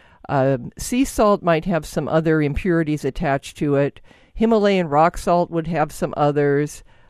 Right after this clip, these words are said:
Um, salt from quarries would have other impurities. And the size of the crystals might be different. Now, the amount of sodium is all the same in all of it.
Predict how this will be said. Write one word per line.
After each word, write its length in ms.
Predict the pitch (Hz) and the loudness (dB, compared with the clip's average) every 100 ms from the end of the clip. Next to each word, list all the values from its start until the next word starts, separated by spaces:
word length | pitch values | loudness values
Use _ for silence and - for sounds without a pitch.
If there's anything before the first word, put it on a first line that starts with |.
| _ | _
Um, 360 | 139 139 135 139 | -2 0 0 -4
salt 360 | - 202 190 - | -2 2 2 0
from 200 | - 156 | -4 -6
quarries 560 | - 190 180 170 175 | 0 4 4 4 0
would 100 | 151 | -2
have 260 | 151 156 143 | -2 -2 0
other 300 | - 156 151 | 0 0 0
impurities. 800 | 143 135 165 147 139 131 135 - - - _ _ | -2 -2 0 0 0 -4 -6 -12 -20 -20 _ _
And 280 | 185 175 170 | 2 2 0
the 80 | 170 | -2
size 340 | - 196 202 | 2 2 2
of 80 | 185 | -2
the 80 | 175 | -2
crystals 480 | 208 180 - 151 | -2 -2 -4 -4
might 180 | 147 139 | -2 -2
be 80 | 143 | -2
different. 480 | 135 135 - - - - _ _ | 0 0 -2 -14 -16 -20 _ _
Now, 340 | 175 170 117 - - | 0 2 2 -2 -4
the 120 | 175 | 0
amount 260 | 185 254 320 | 4 4 2
of 60 | |
sodium 460 | - 233 208 208 190 | 2 4 4 4 0
is 120 | 165 | 2
all 180 | 160 156 | 2 0
the 80 | 151 | -2
same 320 | - 151 143 | -2 0 0
in 80 | 139 | 0
all 180 | 127 120 | 2 0
of 80 | |
it. 200 | 113 - | -4 -8